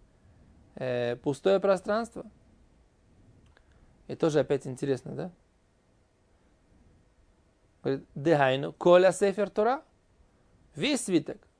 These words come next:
У нас есть брайта, в которой не написано, что он боло, он обветшал. До этого мы приводили сефер Тора шеболо обветшал. Но есть у нас брайта, в которой не написано, что ничего не боло, ничего нет, никакого обветшания. И все равно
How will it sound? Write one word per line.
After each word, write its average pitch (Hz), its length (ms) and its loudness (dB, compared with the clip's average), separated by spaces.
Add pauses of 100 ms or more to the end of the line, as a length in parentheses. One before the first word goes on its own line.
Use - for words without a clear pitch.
(200)
У - 40 -10
нас 170 140 -4
есть 214 140 -4
брайта, 143 320 6
в - 60 -14
которой 165 220 -4
не 208 120 0
написано, 214 600 -2
что 123 800 0 (200)
он 151 220 2
боло, 135 580 10
он 135 180 0
обветшал. 135 560 0 (540)
До - 100 2
этого 269 180 4
мы 214 100 2
приводили 202 380 4
сефер 180 300 0
Тора 190 400 6
шеболо 147 840 12
обветшал. 123 400 -2
Но - 100 -8
есть 196 220 -4
у - 20 -2
нас 226 160 -2
брайта, 262 340 0
в - 20 -6
которой 208 200 -6
не 240 80 -6
написано, 330 320 -6
что 330 140 -6
ничего 320 280 0
не 320 120 4
боло, 285 460 12 (360)
ничего 240 300 6
нет, 277 220 8
никакого 254 460 4
обветшания. 208 720 2 (680)
И 151 80 -4
все 185 180 0
равно 233 760 8